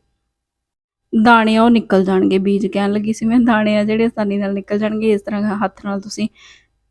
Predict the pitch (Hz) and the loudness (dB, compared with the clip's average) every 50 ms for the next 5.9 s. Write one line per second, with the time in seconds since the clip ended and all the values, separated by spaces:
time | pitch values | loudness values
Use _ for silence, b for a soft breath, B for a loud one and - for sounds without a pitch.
0 | _ _ _ _ _ _ _ _ - - - - _ _ - 262 247 254 247 240 | _ _ _ _ _ _ _ _ -20 -20 -20 -20 _ _ 0 0 2 2 2 0
1 | 247 - 220 208 208 220 226 - 233 196 196 208 208 208 208 196 190 185 185 180 | 2 2 0 2 2 2 2 4 4 4 4 2 2 2 2 2 2 2 2 0
2 | 170 180 175 175 190 196 202 208 226 226 247 277 294 320 - 370 - 247 220 220 | 0 -2 -2 -2 0 -2 0 0 0 0 0 0 -2 -4 -8 -14 -10 -4 0 0
3 | 220 220 - 220 - 233 214 214 220 226 226 226 - 233 233 214 208 202 190 190 | 0 0 0 -2 2 2 4 4 4 2 0 0 0 -2 0 2 2 4 4 4
4 | 190 190 185 180 208 208 208 214 214 214 214 - 208 202 202 - 196 196 190 190 | 4 2 0 0 -2 -4 -6 -4 -6 -6 -4 -4 -4 -4 -2 -2 -4 -4 -2 -2
5 | 190 185 185 185 185 185 190 185 185 185 185 190 208 208 214 233 285 | -4 -4 -2 -4 -4 -4 -4 -4 -4 -4 -2 -2 -2 -4 -2 0 -2